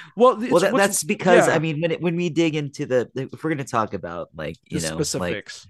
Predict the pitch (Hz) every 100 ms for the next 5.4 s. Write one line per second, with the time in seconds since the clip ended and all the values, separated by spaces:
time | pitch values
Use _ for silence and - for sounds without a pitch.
0 | _ _ 101 151 143 156 156 127 104 104
1 | 98 143 120 - 117 110 98 117 143 147
2 | - - - 160 151 175 214 214 190 180
3 | 143 - 123 120 120 123 113 123 143 147
4 | - - - 101 107 113 110 - - 101
5 | 95 98 104